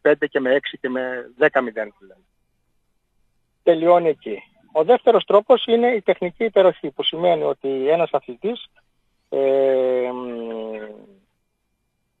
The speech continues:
πρέπει να προηγηθεί από τον αντίπαλό του με, στην ελληνορωμαϊκή με οκτώ πόντους διαφορά και στην ελευθέρα με δέκα πόντους διαφορά. Δηλαδή, το οκτώ μηδέν ή δώδεκα τέσσερα κερδίζει ο αθλητής που έχει το σκορ.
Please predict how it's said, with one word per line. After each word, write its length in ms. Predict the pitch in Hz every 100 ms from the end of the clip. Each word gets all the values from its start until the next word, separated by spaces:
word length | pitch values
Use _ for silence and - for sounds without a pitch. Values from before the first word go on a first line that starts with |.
| _ _ _ _ _ _ _
πρέπει 260 | - 196 190
να 80 | 175
προηγηθεί 560 | 165 151 147 - 185
από 280 | 165 - 135
τον 160 | 139 131
αντίπαλό 500 | 143 175 123 135 170
του 160 | 226
με, 880 | 226 175 156 151 143 139 135 135 131 -
στην 140 | 147
ελληνορωμαϊκή 580 | 143 139 135 139 135 175
με 80 | 147
οκτώ 240 | - -
πόντους 300 | 160 160 139
διαφορά 380 | 127 - 143 269
και 120 | 220
στην 120 | -
ελευθέρα 320 | 170 160 214
με 100 | 196
δέκα 240 | 160 156 120
πόντους 260 | 110 104 -
διαφορά. 300 | 104 _ _ _ _ _ _ _ _ _
Δηλαδή, 680 | 135 131 139 151 151 147 139 _ _ _ _
το 80 | -
οκτώ 220 | 143 180
μηδέν 440 | 165 147 147 127 123
ή 1080 | 156 160 160 160 160 160 160 156 151 151 147
δώδεκα 640 | 165 160 160 156 151 147
τέσσερα 380 | 165 - 107 101
κερδίζει 460 | - 120 127 151 147
ο 40 |
αθλητής 400 | 151 131 127 160 -
που 80 |
έχει 200 | 147 143
το 400 | - 143 135 131 131
σκορ. 280 | - -